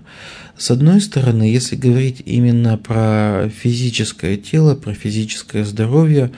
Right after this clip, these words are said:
конечно, такого большого вреда нет. Если мы не рассматриваем отдельные категории, наподобие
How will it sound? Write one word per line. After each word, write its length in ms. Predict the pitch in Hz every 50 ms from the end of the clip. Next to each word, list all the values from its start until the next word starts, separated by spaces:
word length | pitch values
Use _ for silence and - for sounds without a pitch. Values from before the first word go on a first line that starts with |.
| - - - - - - - - _
конечно, 500 | - - 120 127 160 170 165 165 147 123
такого 420 | - 113 104 - - 139 139 127 113
большого 480 | 117 101 - - - 127 131 127 120
вреда 680 | 107 107 - - - - 113 113 120 123 120 113 - - - -
нет. 420 | 107 107 110 107 101 101 - - - - - - - - - - -
Если 220 | 120 117 - -
мы 120 | 117 117 117
не 120 | 117 117
рассматриваем 680 | 113 113 - - 127 120 117 - - 117 113 107 107 -
отдельные 500 | - 107 117 117 123 120 110 104 104 101
категории, 600 | 101 - 107 - - 117 127 143 175 185 165 135 110
наподобие 800 | 107 107 104 - 107 104 107 113 107 107 110 107 104 101 95